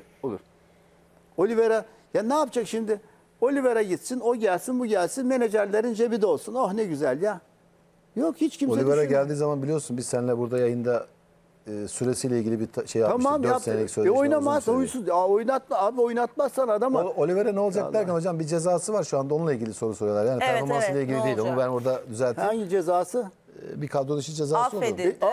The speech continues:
Speaker 1: Allah Allah. Niye kadro dışı bırakıldı sence?
Speaker 2: Soyunma odasındaki yaşadığı bir olaydan
Speaker 1: E,
Speaker 2: dolayı.
Speaker 1: ta-, ya oynatmadığı için tavır yaptı.
Speaker 2: Oynadı o maçta.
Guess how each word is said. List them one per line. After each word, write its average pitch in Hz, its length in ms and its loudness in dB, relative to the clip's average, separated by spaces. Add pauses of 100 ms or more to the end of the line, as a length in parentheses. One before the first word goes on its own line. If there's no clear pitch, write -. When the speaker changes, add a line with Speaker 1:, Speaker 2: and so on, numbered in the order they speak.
(120)
Speaker 1:
Allah 254 240 0
Allah. 220 260 0
Niye 254 280 0
kadro 233 300 2
dışı 202 180 -4
bırakıldı 214 520 -4 (240)
sence? 196 400 -6 (180)
Speaker 2:
Soyunma 135 320 -2
odasındaki 127 320 -4
yaşadığı 127 280 -2
bir 139 60 -2
olaydan 131 320 -2
Speaker 1:
E, 120 40 -4
Speaker 2:
dolayı. 175 140 0
Speaker 1:
ta-, - 220 0
ya 226 100 2
oynatmadığı 254 640 0
için 269 260 -2
tavır 285 300 0
yaptı. 247 520 -2 (200)
Speaker 2:
Oynadı 131 300 0
o 165 80 0
maçta. 101 320 -4